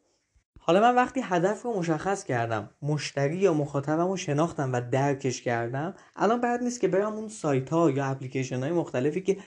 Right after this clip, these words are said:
تبلیغات همسان من قراره نشون داده بشه، اونجا رو ببینم. دقیقاً ببینم که اون متن تبلیغاتی من در کدوم قسمت از این سایت یا اپلیکیشن قراره نشون داده بشه.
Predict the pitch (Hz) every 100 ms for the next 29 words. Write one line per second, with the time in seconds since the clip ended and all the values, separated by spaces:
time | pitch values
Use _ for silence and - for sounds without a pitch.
0 | _ - 139 139 131 160 190 156 147 135
1 | 151 175 175 147 127 123 127 135 127 139
2 | 131 135 135 135 233 - - - _ 196
3 | 190 240 220 214 151 117 98 - _ _
4 | _ 151 156 165 202 202 202 208 202 202
5 | 180 170 165 160 151 151 151 156 165 208
6 | 196 165 160 165 214 202 - 143 - 143
7 | 139 135 135 139 135 - 139 131 131 127
8 | 131 131 135 135 135 123 135 139 131 143
9 | 131 113 110 107 -